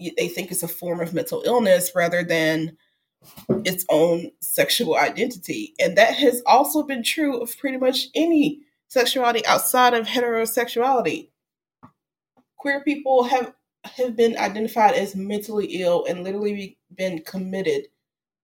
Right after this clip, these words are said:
to mental institutions for not being cis or heterosexual.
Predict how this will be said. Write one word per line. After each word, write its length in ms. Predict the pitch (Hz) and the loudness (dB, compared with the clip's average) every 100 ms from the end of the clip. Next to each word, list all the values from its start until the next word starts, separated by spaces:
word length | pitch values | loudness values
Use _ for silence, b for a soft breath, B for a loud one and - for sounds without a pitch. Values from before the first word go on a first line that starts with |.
| _ _ - | _ _ -8
to 120 | 202 | -4
mental 500 | 190 190 190 196 165 | -2 -2 -2 -4 -4
institutions 960 | 151 - 170 180 165 160 147 147 - - _ _ - | -6 -8 -10 -8 -6 -6 -4 -6 -8 -16 _ _ -6
for 180 | 175 | -4
not 380 | 175 170 151 - | -2 -2 -4 -4
being 460 | 165 151 143 170 - _ _ _ _ - | -4 -2 -2 -6 -10 _ _ _ _ -16
cis 360 | - 180 156 | -10 -8 -4
or 120 | 170 | -4
heterosexual. 720 | 170 - - - - - - | -4 -6 -8 -10 -12 -12 -14